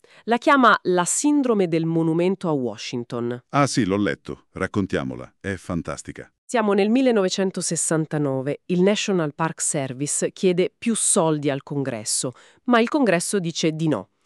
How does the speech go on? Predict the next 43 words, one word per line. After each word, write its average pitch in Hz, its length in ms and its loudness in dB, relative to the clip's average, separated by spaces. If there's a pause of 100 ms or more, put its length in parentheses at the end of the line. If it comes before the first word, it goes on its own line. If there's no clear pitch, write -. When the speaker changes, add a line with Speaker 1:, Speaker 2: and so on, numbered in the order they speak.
(540)
Speaker 1:
La 240 100 4
reazione 247 400 2
del 190 180 2
capo 175 280 -2
del 143 100 -6
servizio 135 560 -4
qual 151 220 -2
è? 123 120 -8 (160)
Speaker 2:
Chiude 127 280 4
l'attrazione 123 500 2
più 151 160 -2
famosa 120 500 4
di 92 100 2
Washington, 69 600 -6 (360)
il 151 100 2
Washington 113 480 2
Monument. 71 640 -4
Speaker 1:
Esatto, 185 540 2 (340)
l'icona 285 380 6
della 190 220 4
città. - 440 -6 (300)
Ovviamente 190 640 4
le 175 160 0
proteste 175 520 0
dei 143 140 -2
turisti 170 460 -2
infuriati 175 640 2
sono 160 240 -2
state 170 260 -4
così 190 300 0
forti 180 500 2
che - 80 -4
il 135 80 -4
Congresso 156 540 -2
ha - 20 -2
dovuto 147 300 -4
fare 156 180 -2
marcia 139 340 -2
indietro 165 460 0
e 160 60 -2
concedere 147 480 -2
i 143 40 -4
fondi. 139 460 -2